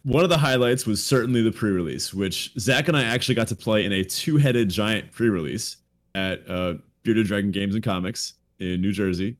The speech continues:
So if any listeners ever happen to stop by there for a pre-release, come take us on. Uh, it's a good time. If you beat us,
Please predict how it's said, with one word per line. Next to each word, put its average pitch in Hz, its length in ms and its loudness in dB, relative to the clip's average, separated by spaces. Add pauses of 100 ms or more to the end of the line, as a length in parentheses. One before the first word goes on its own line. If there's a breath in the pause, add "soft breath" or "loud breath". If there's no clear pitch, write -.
So 90 220 -4
if 101 200 -6
any 113 220 2
listeners 107 460 0
ever 113 220 0
happen 117 280 0
to 110 60 -2
stop 120 300 0
by 120 140 2
there 120 220 2
for 123 180 0
a 104 40 0
pre-release, 135 600 2 (420 loud breath)
come 143 220 4
take 147 220 2
us 139 160 4
on. 139 480 0
Uh, 104 240 0
it's 113 160 -6
a 113 40 -4
good 110 220 0
time. 120 440 0 (340 loud breath)
If - 160 -4
you 107 60 2
beat 123 220 4
us, - 480 0